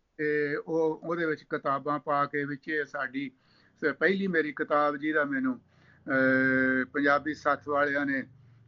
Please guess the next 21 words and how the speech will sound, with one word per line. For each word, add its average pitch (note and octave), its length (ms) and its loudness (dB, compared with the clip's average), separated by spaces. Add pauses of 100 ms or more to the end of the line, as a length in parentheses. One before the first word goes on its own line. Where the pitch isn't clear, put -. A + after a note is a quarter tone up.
(120)
ਗੋਲਡ C#3 300 -2
ਮੈਡਲ C#3+ 380 2
ਦਿੱਤਾ D3 360 2
ਸੀ D3 180 -2
ਵੀਹ D3 200 -2
ਸੌ D3+ 320 0 (540)
ਜਨ-, C3+ 280 2 (180)
ਵੀਹ, D3 440 0 (160)
ਵੀਹ D3+ 260 0
ਸੌ, C#3+ 360 2
ਅਹ, - 520 -8
ਅਹ, C3 960 0
ਛੇ E3+ 300 8
ਦੇ E3 120 4
ਵਿੱਚ D3+ 220 0
ਛਪੀ D#3 400 0
ਸੀ, D3+ 200 -4
ਸੱਚੇ D#3+ 380 -2
ਦਾ D#3+ 140 0
ਸੱਚਾ D3 400 0
ਢੋਆ। C#3 420 -2